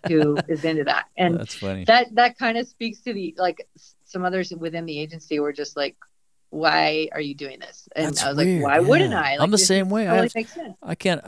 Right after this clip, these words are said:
Speaker 2: I, I don't even wanna total up the amount of dollars I've spent on online learning courses, from photography to podcasting. I, I don't wanna know,
Speaker 1: Yeah.
Speaker 2: 'cause I just,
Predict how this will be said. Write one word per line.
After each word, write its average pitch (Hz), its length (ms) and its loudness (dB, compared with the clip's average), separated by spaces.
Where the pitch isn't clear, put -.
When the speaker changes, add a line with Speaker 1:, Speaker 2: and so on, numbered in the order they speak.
Speaker 2:
I, - 200 -6
I 151 100 8
don't 202 120 6
even 165 140 2
wanna 147 180 4
total 147 300 4
up - 120 0
the 117 80 -4
amount 98 360 0
of 87 80 -4
dollars 92 320 4
I've 87 140 -2
spent 85 300 -4
on 87 260 -6
online 87 460 -4
learning 87 240 -4
courses, 90 400 -8
from 95 180 -10
photography 117 560 0
to 117 80 -8
podcasting. 101 600 -6
I, 104 240 -8
I - 20 -6
don't 110 100 -4
wanna 120 180 -2
know, 135 140 -4
Speaker 1:
Yeah. - 240 -4
Speaker 2:
'cause 98 220 -6
I 98 60 -4
just, - 340 -10